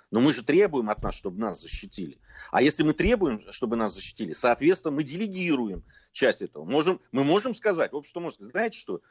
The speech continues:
мы ничего не боимся, ну, будь что будет, будем жить вот так. Не надо нас больше защищать и, э,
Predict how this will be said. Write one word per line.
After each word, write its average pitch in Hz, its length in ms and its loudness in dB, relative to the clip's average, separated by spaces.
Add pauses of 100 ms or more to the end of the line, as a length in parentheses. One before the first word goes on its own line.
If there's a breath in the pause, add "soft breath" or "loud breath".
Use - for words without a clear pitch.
(120)
мы 175 140 0
ничего 175 340 0
не 147 80 0
боимся, 165 680 0
ну, 165 260 -4 (120)
будь 160 260 -4
что 170 180 4
будет, 110 360 -8 (240 loud breath)
будем 180 360 4
жить 180 240 0
вот 139 240 0
так. 85 240 2
Не 160 140 4
надо 131 340 4
нас 80 180 -10
больше - 320 -12
защищать 226 480 -2 (280 soft breath)
и, 175 280 4
э, 127 300 4